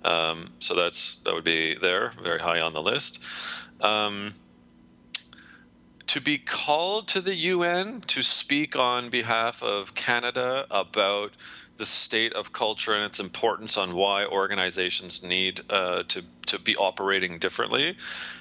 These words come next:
Uh, that and or the World Economic Forum are two places in which,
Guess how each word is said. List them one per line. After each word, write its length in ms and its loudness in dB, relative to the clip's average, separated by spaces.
Uh, 380 2
that 420 2
and 300 0
or 160 -2
the 80 -8
World 200 0
Economic 520 -2
Forum 500 -4
are 160 0
two 180 -2
places 440 0
in 80 -6
which, 500 0